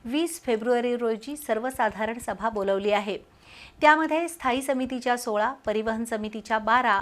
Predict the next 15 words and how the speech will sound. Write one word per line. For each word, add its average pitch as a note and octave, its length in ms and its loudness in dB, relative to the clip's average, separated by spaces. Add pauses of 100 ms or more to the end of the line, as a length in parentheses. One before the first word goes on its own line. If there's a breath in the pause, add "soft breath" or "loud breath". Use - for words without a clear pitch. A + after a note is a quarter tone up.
(100)
आणि G#3+ 180 -6
महिला A3+ 400 -2
बालकल्याण A#3 640 0
समितीसाठी G#3 680 -8
नऊ B3 280 -4
सदस्यांची A#3 640 -6
निवड G#3+ 360 -4
होणार G3+ 240 0
आहे. G3 220 -2 (640 loud breath)
तसंच D4 360 0 (120)
आठ C4 240 6 (100)
स्वीकृत C4 640 -8
सदस्यांची A3+ 640 -4
नावंही G#3 580 -4
जाहीर G#3 300 -2